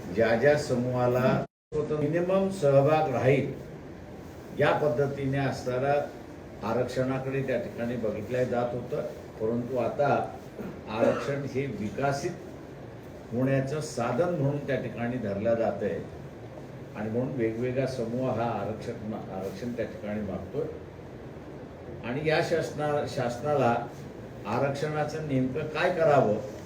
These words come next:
याचं धोरणात्मक भूमिका जी आहे ती धोरणात्मक भूमिका त्या ठिकाणी दिसत नाही आणि म्हणून पुन्हा जरांगे पाटील यांनी असणारं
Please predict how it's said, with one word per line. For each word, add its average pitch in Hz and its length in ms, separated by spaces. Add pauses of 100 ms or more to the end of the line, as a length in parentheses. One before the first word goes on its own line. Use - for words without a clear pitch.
(1200)
याचं 120 360
धोरणात्मक 143 840
भूमिका 143 400
जी 131 180
आहे 110 280
ती 139 200
धोरणात्मक 120 640
भूमिका 107 420
त्या 110 160
ठिकाणी 104 360
दिसत 101 500
नाही 98 280 (1000)
आणि 113 120
म्हणून 117 300
पुन्हा 131 580 (260)
जरांगे 120 380
पाटील 120 460
यांनी 110 220
असणारं 113 480